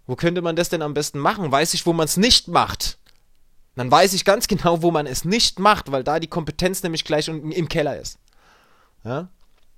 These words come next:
Zum Beispiel gutes Beispiel gestern,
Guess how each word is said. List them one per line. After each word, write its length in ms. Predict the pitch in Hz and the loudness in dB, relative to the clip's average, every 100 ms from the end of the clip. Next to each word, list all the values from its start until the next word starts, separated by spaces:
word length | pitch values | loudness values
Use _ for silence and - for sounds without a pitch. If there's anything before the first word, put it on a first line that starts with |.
| _ _ _ _ - _ - - _ _ _ _ - - _ _ _ - _ - _ _ _ - _ _ _ | _ _ _ _ -20 _ -20 -20 _ _ _ _ -20 -20 _ _ _ -20 _ -20 _ _ _ -20 _ _ _
Zum 140 | - 139 | -10 -6
Beispiel 200 | 151 185 | -4 -2
gutes 280 | 208 220 - | 0 0 2
Beispiel 380 | 180 202 214 | 0 0 -2
gestern, 480 | 185 202 - 226 240 | 0 0 2 0 -2